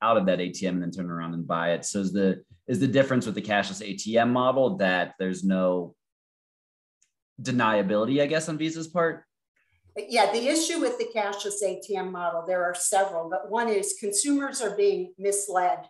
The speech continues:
Speaker 2: to be told it's debit. Um, two, the networks are being misled. The reason they make you round up to the nearest five or ten dollars is so it comes in looking like cash to the network.
Speaker 1: Hmm.
Speaker 2: I mean, that should be a big red flag that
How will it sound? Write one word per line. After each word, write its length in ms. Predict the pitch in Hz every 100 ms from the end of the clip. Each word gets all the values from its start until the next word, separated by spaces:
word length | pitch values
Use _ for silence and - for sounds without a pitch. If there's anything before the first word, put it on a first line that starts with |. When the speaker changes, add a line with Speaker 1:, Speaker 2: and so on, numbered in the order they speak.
| _
Speaker 2:
to 120 | - 196 - 214
be 120 | 208
told 360 | 214 185 175 -
it's 240 | 185 - -
debit. 320 | 170 - - - _ _ _ _ _ _
Um, 440 | 190 180 175 339 -
two, 380 | - 285 254 214
the 80 | 202
networks 540 | 208 254 277 247 -
are 160 | 202 202
being 240 | 196 185
misled. 500 | 185 180 196 175 175
The 60 | 180
reason 400 | 180 202 202 196
they 140 | 196
make 260 | 190 190 -
you 120 | 196
round 400 | 185 185 185 190
up 300 | 196 190 202 -
to 140 | - 196
the 80 | 196
nearest 440 | 185 185 185 -
five 300 | 180 180 180
or 100 | 180
ten 240 | 214 190
dollars 560 | 180 180 185 190 196 - - _
is 160 | 214 -
so 140 | 247
it 180 | 233 -
comes 280 | 233 220 208
in 200 | 202 196
looking 340 | 196 202 196
like 360 | 185 175 165 -
cash 420 | 180 175 - -
to 80 | 185
the 140 | 185
network. 420 | 180 180 175 151 -
Speaker 1:
Hmm. 60 |
Speaker 2:
I 240 | 113 107 190
mean, 120 | 196
that 180 | 226 247
should 160 | 233
be 80 | 202
a 160 | 185 -
big 260 | 247 247 202
red 220 | 196 196 202
flag 320 | 190 196 185
that 200 | 170